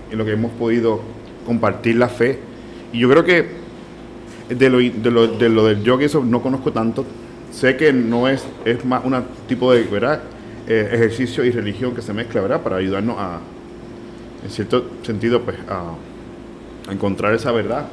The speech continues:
Pero en caso, eh, no lo he practicado, porque no, no te va-, no te voy a mentir, no lo he practicado. Claro, no, no, no lo ha-, hago porque tengo ya mis creencias y estoy, estoy consciente de lo que creo y,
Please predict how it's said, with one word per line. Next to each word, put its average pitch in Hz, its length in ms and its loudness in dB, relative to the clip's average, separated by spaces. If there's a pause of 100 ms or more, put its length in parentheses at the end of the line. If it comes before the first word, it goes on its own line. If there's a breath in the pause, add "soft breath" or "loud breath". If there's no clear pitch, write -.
(680 loud breath)
Pero 123 140 4
en 117 80 2
caso, 113 320 -2 (400)
eh, 107 300 0 (540)
no 131 240 4
lo 160 60 10
he 156 40 8
practicado, 110 540 0 (180)
porque 92 200 -4
no, 92 220 -4 (180)
no 101 80 -8
te 110 100 -2
va-, 107 220 2
no 101 140 -2
te 104 80 -2
voy 107 80 2
a - 20 0
mentir, 101 280 -2
no 107 100 -2
lo 98 80 -2
he - 20 -6
practicado. 98 460 -4 (500 loud breath)
Claro, 127 260 8 (220)
no, 120 420 4 (240)
no, 117 280 2 (180)
no 131 340 4
lo 151 220 6
ha-, 139 60 4 (180)
hago 151 180 2
porque 107 380 2 (280)
tengo 117 200 0
ya 113 100 0
mis 110 140 -2
creencias 110 480 0
y - 40 0
estoy, - 360 -6 (200)
estoy 104 580 -2 (440 loud breath)
consciente 113 460 0
de 107 80 4
lo 101 100 0
que - 60 -10
creo 113 340 4
y, 92 180 -2